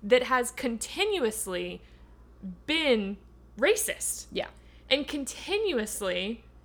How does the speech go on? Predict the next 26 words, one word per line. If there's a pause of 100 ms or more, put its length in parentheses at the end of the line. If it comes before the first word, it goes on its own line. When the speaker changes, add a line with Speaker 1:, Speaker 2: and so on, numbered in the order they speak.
Speaker 1:
and
then
they
come
out, (260)
then
they
come
out
with
Zach,
the
new
bachelor, (480)
and
they
bring
out (880)
four
seemingly
white
girls
and
one
black
girl.